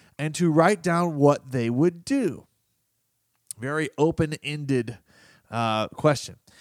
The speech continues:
Now, each participant was handed a blank piece of paper with twenty blank lines on it that started with the phrase,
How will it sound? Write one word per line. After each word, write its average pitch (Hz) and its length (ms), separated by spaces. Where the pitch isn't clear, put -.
Now, 143 140
each 180 200
participant 165 440
was 135 140
handed 156 500
a 131 140
blank 147 400
piece 156 220
of 143 80
paper 127 420
with 139 280
twenty 208 540
blank 156 440
lines 139 520
on 104 160
it 110 140
that 127 140
started 180 420
with 208 140
the 214 100
phrase, 127 600